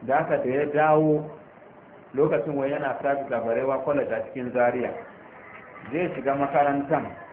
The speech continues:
da abin nan, da singileti,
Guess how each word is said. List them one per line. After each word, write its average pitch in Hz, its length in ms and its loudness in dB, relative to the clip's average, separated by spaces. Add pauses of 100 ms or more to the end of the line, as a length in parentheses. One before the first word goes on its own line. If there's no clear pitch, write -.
(280)
da 113 220 0
abin 123 260 -2
nan, 104 160 -4 (880)
da 107 80 -8 (140)
singileti, 123 720 0